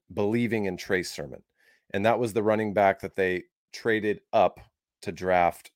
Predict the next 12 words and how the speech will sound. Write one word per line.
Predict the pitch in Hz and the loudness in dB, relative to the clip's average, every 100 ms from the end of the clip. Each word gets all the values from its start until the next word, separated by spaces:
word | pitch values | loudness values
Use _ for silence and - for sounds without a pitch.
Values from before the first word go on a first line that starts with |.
| _ | _
last | - 87 101 170 - - | -14 -2 2 2 0 -10
year | 87 78 95 - _ _ _ _ _ _ - | -8 -6 -8 -14 _ _ _ _ _ _ -2
in | 117 120 113 | 0 0 -2
the | 104 | -4
third | 101 120 104 | -2 0 2
round, | 98 92 80 - _ _ - | 2 2 0 -8 _ _ -8
I | 87 | -6
believe. | 85 82 65 - | -4 -4 -6 -6
It | 71 | -6
was | 92 90 80 - - _ _ _ | -4 -4 -6 -12 -18 _ _ _
kind | - 127 | 2 4
of | 123 | 4